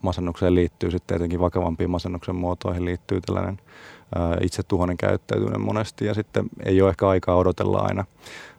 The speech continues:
aina hirvittävän pitkiä aikoisen masennuslääkkeen vast-, vastetta. Ää,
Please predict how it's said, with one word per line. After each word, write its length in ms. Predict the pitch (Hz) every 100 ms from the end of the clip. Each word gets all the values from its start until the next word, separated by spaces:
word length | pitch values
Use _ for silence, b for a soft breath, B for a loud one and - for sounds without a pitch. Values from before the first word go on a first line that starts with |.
| -
aina 240 | 95 92
hirvittävän 720 | 87 92 85 82 - 87 85
pitkiä 460 | 95 87 - 98 90
aikoisen 440 | 90 87 95 95
masennuslääkkeen 840 | 95 92 98 87 101 95 - - 92
vast-, 360 | 92 90 - _
vastetta. 540 | 104 95 - - - 107 - B B B B B B -
Ää, 240 | 95 95